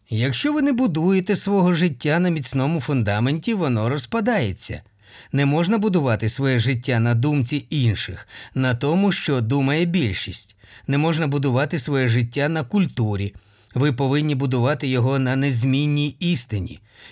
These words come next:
Якщо у вас є Біблія, я хочу, щоб ви відкрили перший розділ послання Якова,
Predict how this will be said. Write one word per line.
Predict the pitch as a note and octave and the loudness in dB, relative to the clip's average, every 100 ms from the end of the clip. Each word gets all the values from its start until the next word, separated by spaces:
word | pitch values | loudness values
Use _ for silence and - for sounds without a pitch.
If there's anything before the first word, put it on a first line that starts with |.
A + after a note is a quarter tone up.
| - | -2
Якщо | A#2 B2+ - G3+ | 0 0 2 2
у | |
вас | G3 F#3+ | 2 0
є | E3+ C#3+ | 0 2
Біблія, | B2 F3+ E3+ A#2 G2+ | 2 0 0 0 0
я | G#2+ B2 | 0 0
хочу, | G#3+ F3+ | -2 -4
щоб | F3 F3 C#3 | -2 -2 -2
ви | D#3+ D3 | -2 -2
відкрили | C#3+ - D3+ D3 B2 | -2 -2 -2 0 0
перший | C#3 C3 A#2+ B2 | 0 0 0 0
розділ | A2 D3+ D#3 F3+ | 0 0 0 -2
послання | D#3 B2+ C3+ C3 C3+ | -2 -2 0 0 0
Якова, | C#3+ E3 B2+ - F2+ D#2 | 0 0 -2 -2 -6 -8